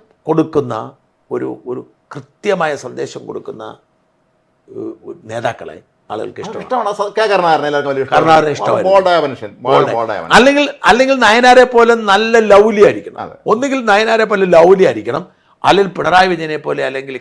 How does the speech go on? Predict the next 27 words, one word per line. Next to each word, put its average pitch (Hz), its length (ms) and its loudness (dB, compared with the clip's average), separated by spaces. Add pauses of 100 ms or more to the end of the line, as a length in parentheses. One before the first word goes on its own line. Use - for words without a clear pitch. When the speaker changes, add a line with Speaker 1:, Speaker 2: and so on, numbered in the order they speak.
Speaker 1:
കെ 131 160 -4
കരുണാകരൻ 123 580 -10 (100)
ബോൾഡ് 110 260 -2
ആയിരിക്കണം. 85 300 -14
Speaker 2:
വി 196 140 0
എസ്. 104 160 -12 (420)
Speaker 1:
വി 147 140 6
എസിന് 87 280 -4 (480)
ബോൾഡ് 151 280 4
ആയിരിക്കണം. 87 360 -10
Speaker 2:
വി 131 100 -4
എസ് 175 140 -10
പ്രതിപക്ഷ 165 360 -4
നേതാവായിരുന്നപ്പോഴാണ് 165 580 0
ശരിക്കും 143 200 -8
അദ്ദേഹം 127 240 -10
താരമായത്. 101 500 -8
Speaker 1:
അതെ. - 240 -14
Speaker 2:
അതിന് 190 220 -6
മുമ്പ് 165 280 -4 (300)
അദ്ദേഹം 127 220 -8
പാർട്ടി 127 180 -2
സെക്രട്ടറി 170 240 -4
ആയിരുന്ന 165 220 -6
കാലത്തൊക്കെ 151 320 -6
അന്ന് 185 180 -6
മാധ്യമങ്ങൾ 156 360 -6